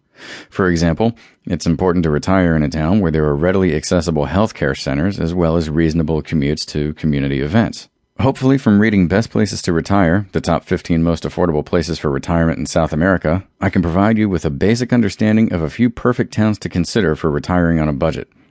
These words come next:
Thank you for purchasing my book. Hope you enjoy, and if you do,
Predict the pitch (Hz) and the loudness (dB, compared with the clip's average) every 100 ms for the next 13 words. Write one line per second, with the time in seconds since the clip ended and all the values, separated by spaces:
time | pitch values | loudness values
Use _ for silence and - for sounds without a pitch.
0 | _ _ _ _ - 101 104 90 80 98 | _ _ _ _ 0 0 0 -2 0 0
1 | 92 85 85 71 69 92 67 - _ - | 0 0 0 0 0 0 0 -4 _ -20
2 | - - - 110 - 82 78 98 123 131 | -20 -20 -4 -2 0 0 2 4 4 4
3 | 85 90 82 82 139 92 113 | 2 0 -2 0 2 4 2